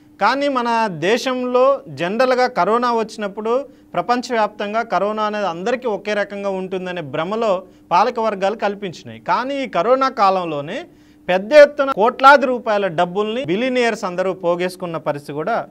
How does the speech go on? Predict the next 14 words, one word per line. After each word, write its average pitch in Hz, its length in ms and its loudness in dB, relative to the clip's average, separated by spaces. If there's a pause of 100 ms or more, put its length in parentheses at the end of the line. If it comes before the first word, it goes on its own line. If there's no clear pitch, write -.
కానొస్తుంది. 165 460 -2 (480)
ఈ 196 60 -2
కరోనా 269 420 4
కాలంలోనే 254 720 2
వీళ్ళ 233 260 0
యొక్క 208 220 -4
సంఖ్య 233 360 -2
విపరీతంగా 233 640 0
పెరిగింది, 127 460 -6
వీళ్ళ 190 400 0 (260)
ఆదాయాలు 269 500 4
కూడా 262 320 4
చాలా 208 220 4
పెరిగినాయి. 143 440 -4